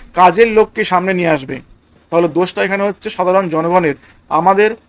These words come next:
সেই শিক্ষা শিক্ষিত উঠতে হবে, যাতে আমরা ভাবতে পারি, ভাবা প্র্যাকটিস করতে শুরু করি যে কিভাবে আমরা এই সমস্ত ঊর্ধ্বে উঠে আমরা কাজ করতে পারি। দেখো, আলটিমেটলি কিন্তু ভারতবর্ষ এমন একটা দেশ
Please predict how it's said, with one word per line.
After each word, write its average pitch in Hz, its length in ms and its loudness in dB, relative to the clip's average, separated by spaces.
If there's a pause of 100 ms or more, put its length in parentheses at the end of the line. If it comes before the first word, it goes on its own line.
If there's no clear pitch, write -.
(200)
সেই 190 160 -2
শিক্ষা - 280 -8
শিক্ষিত 202 280 -8
উঠতে 190 280 2
হবে, 196 220 2
যাতে 170 240 -2
আমরা 208 420 0 (540)
ভাবতে 165 320 2
পারি, 220 280 2
ভাবা 175 300 0
প্র্যাকটিস 180 460 -4
করতে 185 280 -4
শুরু 185 280 -6
করি 214 260 2 (240)
যে 165 100 -4
কিভাবে 202 520 -2
আমরা 180 480 0
এই 185 120 -2
সমস্ত 185 520 -10
ঊর্ধ্বে 175 220 -2
উঠে 190 340 0 (340)
আমরা 180 220 0
কাজ 170 340 0
করতে 160 200 -10
পারি। 131 220 -8 (160)
দেখো, 170 260 0 (320)
আলটিমেটলি 226 480 2
কিন্তু 240 360 -2 (960)
ভারতবর্ষ 202 400 2 (160)
এমন 208 160 -2
একটা 214 220 -4 (140)
দেশ 220 140 6